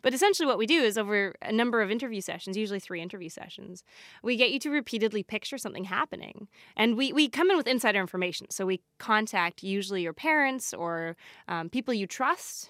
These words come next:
who've given us information allegedly about your childhood or teenage years, and then we launch it back at you and say,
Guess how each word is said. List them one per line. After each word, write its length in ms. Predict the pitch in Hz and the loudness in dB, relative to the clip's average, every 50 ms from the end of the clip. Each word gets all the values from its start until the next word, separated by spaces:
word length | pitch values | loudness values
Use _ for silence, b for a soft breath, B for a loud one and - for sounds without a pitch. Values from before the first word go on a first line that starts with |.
| - | -8
who've 160 | - 214 196 175 | -4 -4 -2 0
given 240 | - 226 214 226 | 0 2 2 2
us 140 | 220 202 180 | 0 0 -2
information 640 | 208 185 - 196 185 202 202 196 196 - 208 196 196 | -4 -6 -6 -4 -2 0 0 -2 -2 -4 -6 -6 -4
allegedly 580 | - 180 175 185 185 185 208 - 196 190 185 175 | -4 -2 -2 -2 -4 -4 -6 -6 -4 -4 -4 -4
about 380 | - - - 175 170 165 - | -6 -6 -6 -6 -6 -6 -6
your 260 | - 170 170 165 160 160 - _ _ _ _ _ - - | -8 -8 -6 -6 -8 -10 -12 _ _ _ _ _ -18 -12
childhood 400 | - - 202 202 208 - 214 185 | -4 0 0 0 0 -2 -4 -8
or 80 | 180 | -8
teenage 440 | - - - 302 294 269 262 240 - | -8 -6 -6 -4 -2 0 -2 -2 0
years, 380 | 254 240 226 220 214 214 - - B B B B B B B | 0 2 2 2 0 0 -2 -8 B B B B B B B
and 120 | - 233 | 2 4
then 80 | 254 277 | 4 6
we 140 | 285 285 262 | 6 4 6
launch 240 | 240 226 226 226 - | 6 4 4 4 0
it 80 | 208 | 0
back 240 | - 226 269 320 - | 2 2 2 2 0
at 100 | 247 - | -4 -4
you 140 | - 190 185 | -2 -2 -2
and 100 | 180 185 | -2 -4
say, 380 | - - 190 185 180 180 175 | -2 -2 0 0 0 0 -2